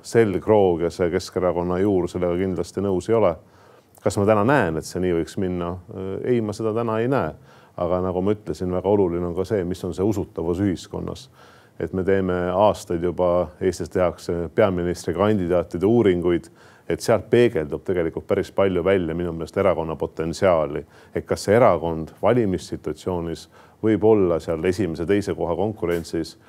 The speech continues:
või ta on pigem alati see niinimetatud satelliit, tuleb kellegiga kaasa, kes on selline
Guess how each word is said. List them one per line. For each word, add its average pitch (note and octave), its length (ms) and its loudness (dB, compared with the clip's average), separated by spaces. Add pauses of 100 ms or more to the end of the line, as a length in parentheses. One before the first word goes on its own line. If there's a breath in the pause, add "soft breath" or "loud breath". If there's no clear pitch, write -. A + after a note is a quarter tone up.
(240 soft breath)
või F2+ 280 2 (120)
ta F#2 140 0
on E2+ 120 -4
pigem F#2 320 0
alati F#2+ 360 0
see E2+ 120 -4
niinimetatud F#2 720 -2
satelliit, G2 720 0 (300 loud breath)
tuleb F2 280 0
kellegiga E2+ 440 2
kaasa, F2+ 540 4 (140)
kes - 200 -10
on E2 120 -8
selline E2 440 -4